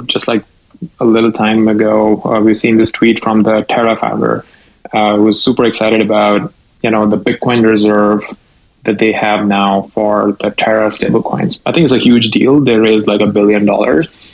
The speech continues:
to actually, uh, put Bitcoin on their balance sheets and have a,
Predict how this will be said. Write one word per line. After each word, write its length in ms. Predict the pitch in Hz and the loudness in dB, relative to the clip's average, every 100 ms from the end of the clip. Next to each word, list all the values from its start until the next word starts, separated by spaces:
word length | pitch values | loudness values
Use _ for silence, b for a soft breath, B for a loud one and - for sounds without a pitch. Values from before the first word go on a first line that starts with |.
| B B _ | B B _
to 100 | - | -2
actually, 640 | 110 104 - 117 110 107 95 | 0 0 0 2 4 4 0
uh, 240 | 113 107 | -2 -2
put 240 | 104 - 110 - - | -2 -4 -4 -4 -6
Bitcoin 500 | 117 110 - 110 107 | -4 -2 -2 0 2
on 140 | 104 104 | 2 2
their 120 | 107 | 0
balance 320 | 104 101 104 | 0 -2 -2
sheets 320 | - 175 135 | 0 2 2
and 240 | 117 110 104 B B B | 0 0 -2 B B B
have 240 | - 110 113 | -6 -2 2
a, 360 | 113 107 104 | 2 2 0